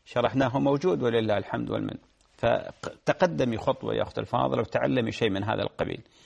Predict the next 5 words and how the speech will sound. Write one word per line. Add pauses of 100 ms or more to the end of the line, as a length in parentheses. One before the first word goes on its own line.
(600)
الأمر
الثاني، (500)
إذا
تعلمتِ
تستطيعين